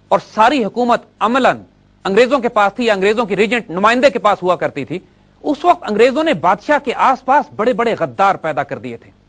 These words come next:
अंग्रेजों की स्ट्रेटजी इस जंग को handle करने की वही थी जो प्लासी और सरंगापट्टम में इन्होंने deploy की थी। बादशाह के करीबी वजीरों को खरीद लेना, sabotage के जरिए, गद्दारों के जरिए अंदर मुसलमानों के असलहा खाने को तबाह करना,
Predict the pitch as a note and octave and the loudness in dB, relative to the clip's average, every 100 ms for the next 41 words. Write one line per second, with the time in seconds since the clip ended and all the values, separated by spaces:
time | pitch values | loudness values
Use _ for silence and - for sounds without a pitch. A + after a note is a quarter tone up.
0 | - F#3+ A3+ C4+ D#4+ C#4 - A#3+ A#3+ B3 | -8 2 4 4 0 -4 -2 0 0 -2
1 | C#4+ C#4+ F3 D#3+ B3+ B3 F#3+ G#3 A#3+ A3 | -4 -4 -6 -2 -2 0 -2 -2 -2 -2
2 | C#3 A#3 A3 D#3 A3 C4+ B3+ C4 F#3+ - | -2 -2 -4 0 0 0 -2 -4 -4 -2
3 | G3+ A#3 C#4 A#3 - G#3+ A3 A3 A#3 A3+ | 0 0 -2 -4 -2 -2 -2 -2 -2 -2
4 | F#3+ F3 F3 D#3+ - D#3+ C#3 A#2+ - - | -2 -4 -4 -4 -2 -2 -2 -8 -16 -20
5 | _ _ _ _ _ _ _ - - D#3+ | _ _ _ _ _ _ _ -20 -6 -2
6 | F3+ - B3 A#3 G3 - - G3 A#3+ G3 | -2 -2 -4 -2 -6 -8 -6 -2 -2 -2
7 | A#3 B2 - A#2 E3 G3 A3 G3+ D3+ - | -4 -4 -10 -8 -4 -2 -2 -2 -4 -6
8 | D3+ E3+ F#3 F3+ B3 _ _ _ _ _ | -6 -4 -4 -4 -8 _ _ _ _ _
9 | _ - G#3+ G#3+ - B3 B3+ - F#3+ F#3 | _ 2 2 4 2 2 2 -2 -4 -4
10 | G3+ A3 D#3 D3+ B2+ G#3 C4 A#3 F#3+ G3 | -4 -4 -4 -4 0 2 2 0 -4 -4
11 | G#3 A3+ - G#3+ A3+ G#3+ E3+ F#3 F#3 G#3 | -2 -2 -2 -4 0 0 -2 -6 -2 -2
12 | G#3 G3 F3 G3 D3+ D#3+ F3+ F3 E3 D#3+ | -2 -4 -2 0 0 -4 -6 -6 -4 -2
13 | F#3 G3+ G3 | -2 -2 -6